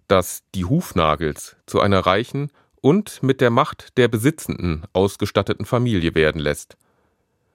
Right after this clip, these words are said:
Nach dem Brand im Jahr neunzehnhundert unternimmt Christoph Nussbaum-Eder in der Chronologie einen großen Schnitt. Im Jahr neunzehnhundertfünfundvierzig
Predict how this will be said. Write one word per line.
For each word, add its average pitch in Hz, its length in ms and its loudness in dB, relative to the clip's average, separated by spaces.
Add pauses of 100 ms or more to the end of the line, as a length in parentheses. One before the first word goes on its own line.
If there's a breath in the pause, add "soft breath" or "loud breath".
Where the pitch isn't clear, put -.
Nach 117 260 0
dem 110 220 -4
Brand 123 380 -2
im 135 140 -2
Jahr 127 260 2
neunzehnhundert 120 800 0 (220 soft breath)
unternimmt 139 480 2
Christoph 147 400 0
Nussbaum-Eder 127 840 2
in 110 100 0
der 110 100 4
Chronologie 110 720 0
einen 104 240 0
großen 107 440 0
Schnitt. - 420 -2 (800)
Im 101 200 2
Jahr 127 380 2
neunzehnhundertfünfundvierzig 127 1600 0